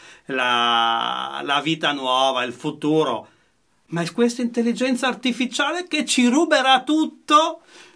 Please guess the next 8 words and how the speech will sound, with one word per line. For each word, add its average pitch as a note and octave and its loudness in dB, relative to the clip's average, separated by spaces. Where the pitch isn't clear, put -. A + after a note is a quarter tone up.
Parliamone, F3+ 2
intanto F#3+ 2
parliamo F3 2
di E3 0
intelligenza D#3 -2
artificiale D3 -2
per C3+ -2
adesso, C3 -4